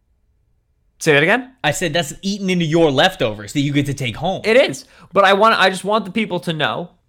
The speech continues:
Speaker 1: like, you know, like, all my cousins, I love you dearly, aunts and uncles.
Speaker 2: They
Speaker 1: Go
Speaker 2: don't
Speaker 1: ahead,
Speaker 2: listen to
Speaker 1: take,
Speaker 2: this podcast.
Speaker 1: take a slice if you want a slice, but understand you have one shot at that.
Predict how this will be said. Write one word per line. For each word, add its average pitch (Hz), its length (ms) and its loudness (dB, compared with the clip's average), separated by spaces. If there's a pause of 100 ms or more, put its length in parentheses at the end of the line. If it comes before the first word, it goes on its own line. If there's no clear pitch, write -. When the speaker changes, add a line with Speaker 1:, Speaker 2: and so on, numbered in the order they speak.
(120)
Speaker 1:
like, 151 200 -2
you 165 40 -6
know, 151 120 -2
like, 147 120 -2
all 147 120 -2
my 156 100 -2
cousins, 131 380 -2
I 127 80 -2
love 123 220 -2
you 147 60 -6
dearly, 131 300 -4
aunts 113 240 -8
and 127 80 -8
uncles. 110 260 -10 (200)
Speaker 2:
They 147 60 -4
Speaker 1:
Go - 20 0
Speaker 2:
don't 143 100 4
Speaker 1:
ahead, 151 160 4
Speaker 2:
listen 92 160 -8
to - 120 -20
Speaker 1:
take, 156 220 0
Speaker 2:
this 101 140 -12
podcast. 85 220 -14
Speaker 1:
take 165 200 0
a 233 60 6
slice 196 340 0
if 160 80 -4
you 202 80 0
want 269 200 0
a - 20 -2
slice, 139 260 0
but 151 140 0
understand 180 340 0
you 147 80 2
have 135 120 0
one 147 260 2
shot 170 300 2
at - 100 -14
that. - 80 -14